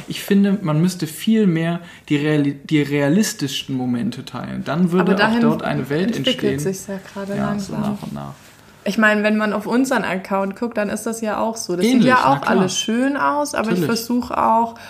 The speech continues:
Speaker 2: irgendwie so in den Texten oder wir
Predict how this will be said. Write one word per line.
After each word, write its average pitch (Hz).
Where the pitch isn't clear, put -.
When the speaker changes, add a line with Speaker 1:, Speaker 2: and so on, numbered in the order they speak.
Speaker 2:
irgendwie 214
so 196
in 202
den 196
Texten 226
oder 196
wir 208